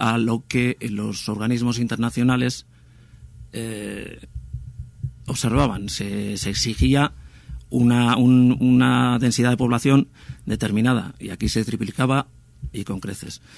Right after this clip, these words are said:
Entonces, eh, ahí se mintió, y se mintieron, pues, con, con los permisos que, que Iberdrola no tenía, pero para todo eso fue, eh, la, la, la administración pública fue,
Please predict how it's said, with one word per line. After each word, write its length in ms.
Entonces, 600
eh, 1000
ahí 200
se 160
mintió, 480
y 100
se 140
mintieron, 500
pues, 160
con, 260
con 420
los 140
permisos 480
que, 720
que 320
Iberdrola 420
no 160
tenía, 400
pero 260
para 680
todo 320
eso 280
fue, 460
eh, 580
la, 360
la, 160
la 80
administración 520
pública 440
fue, 220